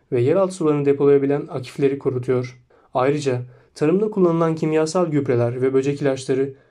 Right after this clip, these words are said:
önemli miktarda tatlı su kirliliği yaratıyor. Nüfus artışı. Son elli yılda insan nüfusu iki katından fazla arttı. Bu hızlı artış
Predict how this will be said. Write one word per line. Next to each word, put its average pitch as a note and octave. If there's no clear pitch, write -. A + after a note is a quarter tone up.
önemli D3+
miktarda C#3+
tatlı C#3+
su -
kirliliği C3
yaratıyor. A#2+
Nüfus C#3
artışı. B2+
Son F#3+
elli G3
yılda G#3
insan D#3+
nüfusu D#3+
iki F3+
katından D3+
fazla C3
arttı. A#2+
Bu C3+
hızlı C#3
artış D3+